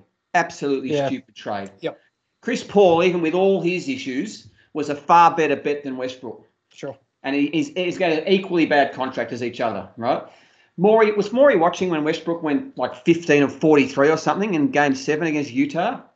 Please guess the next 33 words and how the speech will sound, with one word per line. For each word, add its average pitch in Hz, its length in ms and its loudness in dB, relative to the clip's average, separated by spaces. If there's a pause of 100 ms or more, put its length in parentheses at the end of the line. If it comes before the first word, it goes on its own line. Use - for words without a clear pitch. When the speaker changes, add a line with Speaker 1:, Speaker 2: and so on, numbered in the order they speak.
(120)
Speaker 2:
<laughs> - 300 -14
Speaker 1:
last 156 220 -2
season? 196 240 0
Was 185 120 0
he 156 80 0
watching 170 320 0
that? 156 280 -6 (1040)
I'm 190 220 2
super 233 460 -2
confident 180 420 0
the 160 80 -6
Lakers 160 380 -4
will 156 80 -2
win 147 180 -2
this 147 180 -6
series 165 300 -2
purely 202 380 2
because 151 320 -4
Houston 202 440 -4
will 156 120 0
not 185 280 2
be 156 120 2
able 143 180 4
to 135 100 0
overcome 131 480 0
the 123 160 -6
inefficiencies 143 720 -2
of 117 120 -8
Westbrook. 120 420 -6
His 117 220 -12
terrible 208 500 2
shot 170 320 -2
selection, 151 640 -6